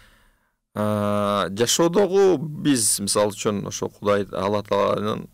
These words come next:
а, Куран аяттарына тоготуло турган болсок, мисалы үчүн, а, Алла Таала Курани Каримде мындай дейт:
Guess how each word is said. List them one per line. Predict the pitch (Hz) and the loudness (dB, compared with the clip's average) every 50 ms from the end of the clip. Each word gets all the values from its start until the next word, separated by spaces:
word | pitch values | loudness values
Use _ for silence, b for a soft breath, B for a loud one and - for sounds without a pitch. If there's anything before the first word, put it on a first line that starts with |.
| _ | _
а, | - - - 104 107 104 - - - - - - - - - - - - - _ - - _ _ | -20 -18 -16 -14 -14 -14 -14 -14 -16 -16 -14 -14 -12 -14 -14 -16 -20 -20 -20 _ -20 -20 _ _
Куран | - - 107 107 101 98 95 98 | -8 -4 -2 -2 -2 -2 -4 -4
аяттарына | 98 101 101 104 104 - - 101 101 98 101 101 98 - | -4 -4 -4 -6 -8 -8 -6 -6 -6 -6 -6 -8 -8 -10
тоготуло | - - 101 107 - 104 104 | -12 -14 -12 -10 -8 -8 -8
турган | 107 - 104 104 104 | -8 -8 -8 -6 -6
болсок, | 104 104 - - - 247 - _ b b b b b b b b b b b _ _ | -6 -8 -8 -8 -8 -10 -10 _ b b b b b b b b b b b _ _
мисалы | - 107 - - 107 104 98 | -12 -10 -8 -6 -6 -6 -8
үчүн, | - - 98 98 98 - - - - - - _ _ - | -8 -8 -8 -6 -6 -8 -10 -14 -16 -20 -20 _ _ -20
а, | - - - - - - - - | -16 -16 -14 -14 -14 -14 -14 -12
Алла | - 101 107 104 | -10 -10 -10 -8
Таала | - - 98 95 | -6 -6 -6 -4
Курани | - - 104 101 95 95 | -4 -6 -4 -4 -4 -4
Каримде | 95 - 95 101 98 95 98 | -4 -2 -2 -2 -2 -4 -4
мындай | 98 98 98 98 98 98 | -4 -4 -4 -4 -4 -4
дейт: | 123 156 240 | -4 -6 -6